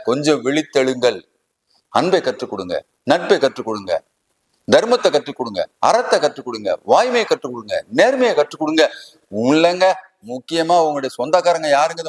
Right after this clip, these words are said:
முத காட்டி கொடுங்க. அவங்கள தெரிஞ்சுக்கட்டும், அவங்கள்ட்ட பேசட்டும். நிறைய, நிறைய, நிறைய, நிறைய நம்ம உறவுகளையும் நண்பர்கள்ட்டையும் கலந்து பேச நம் குழந்தைகளுக்கு கொடுங்கள். இல்லையென்றால்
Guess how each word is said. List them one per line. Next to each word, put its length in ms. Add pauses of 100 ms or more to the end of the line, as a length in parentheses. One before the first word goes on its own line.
முத 180
காட்டி 240
கொடுங்க. 420 (640)
அவங்கள 140
தெரிஞ்சுக்கட்டும், 680 (200)
அவங்கள்ட்ட 300
பேசட்டும். 520 (320)
நிறைய, 540
நிறைய, 360
நிறைய, 360
நிறைய 280
நம்ம 240
உறவுகளையும் 440
நண்பர்கள்ட்டையும் 600
கலந்து 600
பேச 380
நம் 140
குழந்தைகளுக்கு 560
கொடுங்கள். 460 (540)
இல்லையென்றால் 760